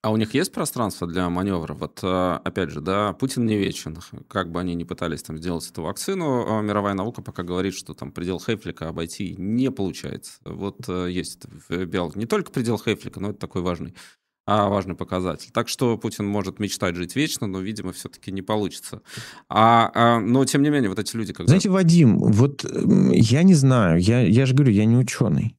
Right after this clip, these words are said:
Speaker 1: Да я даже не об этом. Я о том, что когда
Speaker 2: Но,
Speaker 1: они же смотрят в будущее, Путин
Speaker 2: понимаете,
Speaker 1: исчезнет.
Speaker 2: рано или поздно, рано или поздно,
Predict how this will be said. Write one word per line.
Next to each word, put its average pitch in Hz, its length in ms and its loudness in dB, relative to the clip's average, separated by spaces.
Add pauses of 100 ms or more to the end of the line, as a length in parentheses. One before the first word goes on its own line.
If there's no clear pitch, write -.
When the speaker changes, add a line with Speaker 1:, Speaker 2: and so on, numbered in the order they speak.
(120)
Speaker 1:
Да 113 80 2
я 147 100 6
даже 156 200 2
не 160 60 0
об 160 180 0
этом. 87 300 -2
Я 110 240 0
о - 20 0
том, 139 180 2
что 127 260 -2
когда 117 300 0
Speaker 2:
Но, 160 480 8
Speaker 1:
они 120 140 2
же 120 100 0
смотрят 208 320 0
в 110 60 -2
будущее, 95 480 0
Путин - 320 0
Speaker 2:
понимаете, 190 320 8
Speaker 1:
исчезнет. 156 140 0
Speaker 2:
рано 165 260 6
или 123 120 6
поздно, 127 920 2
рано 120 400 6
или 104 100 6
поздно, - 720 2